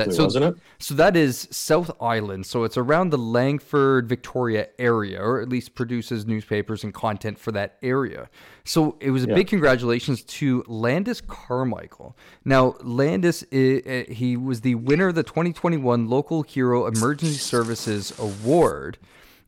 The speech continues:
Speaker 2: And I'm really impressed by this individual. And I had the opportunity, I texted
Speaker 1: Yeah.
Speaker 2: La-, I texted Landis today. I got him on <laughs> fa-, uh, Instagram.
Speaker 1: Oh, nice.
Speaker 2: I found him. Uh, usually when we send stuff out like this, I don't really get responses. That's cool. I understand. But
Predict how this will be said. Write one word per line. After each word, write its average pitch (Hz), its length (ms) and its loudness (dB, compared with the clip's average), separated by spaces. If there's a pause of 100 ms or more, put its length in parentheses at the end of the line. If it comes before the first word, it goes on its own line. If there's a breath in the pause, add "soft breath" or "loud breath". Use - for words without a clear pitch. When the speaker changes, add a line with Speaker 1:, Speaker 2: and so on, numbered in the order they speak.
(160)
Speaker 2:
And 139 340 4 (520)
I'm 311 340 -2
really 165 500 -2
impressed 120 460 0
by 113 160 2
this 104 200 -6
individual. 107 600 -2
And 131 160 2
I 147 100 6
had 196 160 6
the 190 100 4
opportunity, 156 640 2
I 107 120 -4
texted 139 440 -2
Speaker 1:
Yeah. 202 100 6
Speaker 2:
La-, 135 180 6
I 120 100 2
texted 165 420 0
Landis 139 400 2
today. 127 440 4
I 107 80 -2
got 120 160 4
him 147 100 0
on 143 160 2
<laughs> - 120 -12
fa-, 170 320 4
uh, 120 320 4
Instagram. 131 540 4
Speaker 1:
Oh, - 40 6 (160)
nice. - 220 -4 (180 loud breath)
Speaker 2:
I 123 80 -2
found 143 400 6
him. 135 360 4 (100)
Uh, 117 260 2 (100)
usually 226 300 0
when 170 160 -2
we 151 60 -2
send 131 260 0
stuff 120 240 0
out 113 120 2
like 107 160 0
this, 107 220 0
I 104 80 0
don't 110 200 0
really 104 260 -2
get 98 160 -2
responses. 98 560 -6
That's 208 240 0
cool. 98 240 -2
I 117 140 2
understand. 95 640 -8
But 120 240 -4